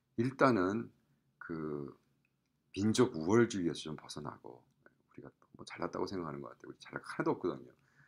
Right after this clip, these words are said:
어, 다 똑같거든요. 그놈이 그놈입니다. 근데 중요한 거는 겸손히 캄보디아라는 나라의 인식론은,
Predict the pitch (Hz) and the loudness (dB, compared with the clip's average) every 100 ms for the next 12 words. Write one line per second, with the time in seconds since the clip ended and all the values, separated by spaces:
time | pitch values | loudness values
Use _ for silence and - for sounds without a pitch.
0 | _ _ _ 71 67 67 67 _ - - | _ _ _ -12 -10 -12 -18 _ -10 -4
1 | - 135 131 - - 85 - - _ - | -2 0 -2 -2 -6 -8 -8 -18 _ -20
2 | - - 76 69 - 87 92 85 - - | -18 -8 -4 -4 2 2 4 0 -4 -8
3 | - - _ _ _ _ _ _ _ _ | -12 -20 _ _ _ _ _ _ _ _
4 | _ _ _ - 85 85 110 - - _ | _ _ _ -6 -4 0 0 -2 -12 _
5 | - 98 98 90 82 87 110 - _ _ | 0 4 6 4 2 -2 -4 -10 _ _
6 | - 82 85 90 80 110 202 - - - | -4 0 2 2 0 0 -2 -12 -14 -12
7 | - - - - - _ - - 175 220 | -10 -10 -12 -16 -20 _ -10 -6 -2 0
8 | 233 214 180 175 165 147 135 127 123 120 | 0 0 0 0 0 0 0 2 2 -2
9 | - 76 80 87 80 82 80 85 90 85 | -4 0 2 4 2 -2 0 2 2 2
10 | 87 71 62 | -2 -4 -6